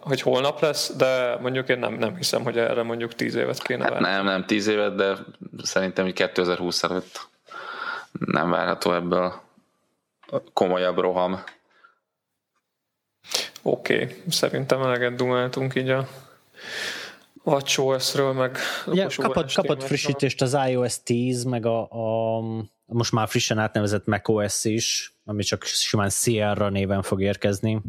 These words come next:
Speaker 3: bár lehet, hogy valamilyen verziószámot azért még hozzá csatlakoztatnak a végén. De ezekhez talán, nem is tudom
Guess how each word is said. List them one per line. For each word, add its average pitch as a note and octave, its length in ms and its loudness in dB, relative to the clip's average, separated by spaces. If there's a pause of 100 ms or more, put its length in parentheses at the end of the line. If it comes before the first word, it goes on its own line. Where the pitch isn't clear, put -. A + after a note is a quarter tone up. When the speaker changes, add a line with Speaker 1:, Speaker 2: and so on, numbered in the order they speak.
Speaker 3:
bár A#2+ 140 2
lehet, A2 260 2
hogy E2+ 120 2
valamilyen E2+ 560 2 (640)
verziószámot F#2 720 2
azért F#2 200 2
még F2 140 0
hozzá F2+ 240 2
csatlakoztatnak F2+ 840 -2
a F#2 80 0
végén. F#2+ 440 0 (420)
De A2 560 0
ezekhez C#3 420 0
talán, C#3+ 400 2 (580)
nem D3 160 2
is - 100 0
tudom F#2 400 0